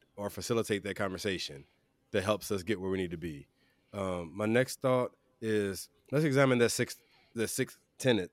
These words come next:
of C R T that says that only people of color are qualified to have this conversation. Or, yeah, to, what did it say?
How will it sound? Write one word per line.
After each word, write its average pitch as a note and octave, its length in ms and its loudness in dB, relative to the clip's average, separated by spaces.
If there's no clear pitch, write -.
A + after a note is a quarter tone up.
of G#2 180 -4
C A2+ 200 0
R F#2 100 0
T F2+ 220 -6
that F#2 120 -6
says G#2+ 280 0
that G2+ 100 -2
only A#2 460 0
people G#2+ 200 0
of G2 60 -2
color F#2 360 -2
are G2 100 -8
qualified G2+ 500 0
to G2 60 -6
have F#2+ 120 -4
this F2+ 100 -8
conversation. F2 680 -6
Or, F#2 220 -6
yeah, G2+ 220 -8
to, - 140 -16
what G#2+ 100 -6
did A2 60 -6
it G#2+ 40 -14
say? B2+ 180 -4